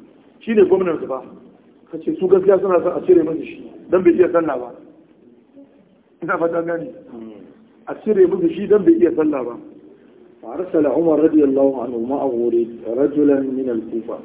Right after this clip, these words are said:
Speaker 2: إلى الكوفة.
Speaker 1: Sai Umar ya aika tare da shi, sai ya aika da wani mutum zuwa Kufa dan a je a bincika.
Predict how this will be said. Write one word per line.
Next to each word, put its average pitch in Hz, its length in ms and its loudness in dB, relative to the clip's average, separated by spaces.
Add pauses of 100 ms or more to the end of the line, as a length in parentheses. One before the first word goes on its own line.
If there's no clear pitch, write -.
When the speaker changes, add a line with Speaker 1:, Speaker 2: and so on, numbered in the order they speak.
Speaker 2:
إلى 151 120 4
الكوفة. 117 440 -2
Speaker 1:
Sai 196 100 6
Umar 208 280 0
ya 175 220 4
aika 180 380 2
tare 160 260 0
da 170 120 2
shi, 185 260 -6 (500)
sai 190 100 6
ya 190 120 2
aika 196 260 2
da 147 100 2
wani 175 160 2
mutum 170 300 0
zuwa 160 180 4
Kufa 170 440 -2 (460)
dan 190 160 -2
a 170 80 -2
je 175 100 4
a 175 80 -4
bincika. 156 460 -4